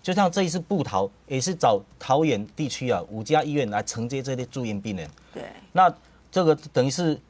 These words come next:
Speaker 1: 共赴国难，
Speaker 2: 嗯。
Speaker 1: 大家一起来解决，这样才是一个正面的一个看法。
Speaker 2: 哦吼。不过这个今天马英九特别有讲了哈，他除了说他这个很幸运当时做了这个决定之外，而且还骂大家啊。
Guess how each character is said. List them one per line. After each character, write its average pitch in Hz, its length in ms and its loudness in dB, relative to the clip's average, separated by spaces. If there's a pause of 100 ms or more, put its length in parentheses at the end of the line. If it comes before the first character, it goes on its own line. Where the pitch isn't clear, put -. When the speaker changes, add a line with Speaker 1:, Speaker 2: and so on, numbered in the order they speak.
(300)
Speaker 1:
共 175 200 4
赴 151 200 -2
国 120 240 -2
难， 143 180 2 (160)
Speaker 2:
嗯。 240 140 -4
Speaker 1:
大 175 100 6
家 180 100 2
一 185 80 0
起 139 160 -6
来 107 80 0
解 110 280 -4
决， 92 260 -10 (320)
这 190 80 0
样 196 100 4
才 156 160 2
是 180 140 -2
一 160 40 -2
个 139 60 0
正 160 220 0
面 139 160 0
的 110 60 -4
一 - 20 -6
个 - 100 -12
看 110 220 -4
法。 78 160 -10 (360)
Speaker 2:
哦 202 180 -2
吼。 180 360 -6 (380)
不 254 80 -6
过 302 240 4
这 269 140 -6
个 185 200 2
今 185 140 -2
天 277 80 2
马 185 160 -2
英 214 60 -6
九 190 100 -6
特 226 140 -8
别 185 120 -4
有 170 140 -4
讲 - 300 -8
了 - 120 -10
哈， 160 240 -4 (200)
他 285 120 -4
除 247 160 -2
了 214 80 2
说 226 220 -2
他 240 140 -2
这 233 80 -8
个 180 120 -2
很 170 220 -8
幸 247 240 -4
运 208 140 -4
当 214 160 0
时 - 120 -8
做 202 160 -6
了 175 60 -4
这 190 80 -10
个 175 80 -4
决 156 160 -8
定 175 160 -8
之 180 140 -12
外， 180 140 0
而 165 60 -2
且 208 120 -12
还 175 40 -8
骂 196 160 -4
大 165 220 -6
家 165 160 -6
啊。 151 140 -8